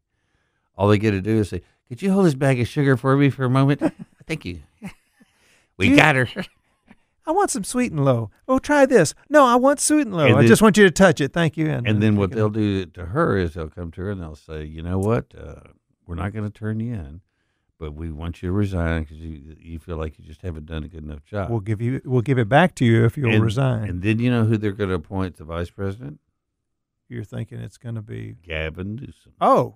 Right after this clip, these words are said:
Speaker 2: Gavin Newsom or, well, they say Michelle Obama. I thought you were
Speaker 1: No.
Speaker 2: gonna say that was
Speaker 1: Michelle doesn't
Speaker 2: everybody.
Speaker 1: wanna go to work.
Speaker 2: No, I don't think so either.
Speaker 1: I mean,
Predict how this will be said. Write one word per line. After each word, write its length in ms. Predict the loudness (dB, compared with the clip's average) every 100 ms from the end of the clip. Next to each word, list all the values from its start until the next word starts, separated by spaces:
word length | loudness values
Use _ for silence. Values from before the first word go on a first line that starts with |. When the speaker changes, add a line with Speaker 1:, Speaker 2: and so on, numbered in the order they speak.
| _
Speaker 2:
Gavin 380 | -2 -2 0 0
Newsom 360 | 0 0 -6 -4
or, 500 | 2 4 4 2 -2
well, 240 | -2 0 2
they 100 | -2
say 180 | -2 -6
Michelle 460 | -6 -4 0 0
Obama. 360 | 0 -6 -6 -8
I 100 | -6
thought 60 |
you 60 | -2
were 80 | -2
Speaker 1:
No. 60 | -4
Speaker 2:
gonna 160 | -6 -8
say 180 | -12 -14
that 180 | -14 -12
was 120 | -8
Speaker 1:
Michelle 180 | 0 2
doesn't 40 | 2
Speaker 2:
everybody. 100 | 0
Speaker 1:
wanna 160 | -4 -10
go 180 | -12 -14
to 80 | -14
work. 360 | -8 -6 -6 _ _
Speaker 2:
No, 360 | 0 2 0 -8
I 100 | -6
don't 200 | -6 -6
think 180 | -8 -14
so 160 | -14 -16
either. 260 | -14 -16 -14
Speaker 1:
I 60 |
mean, 240 | -8 -8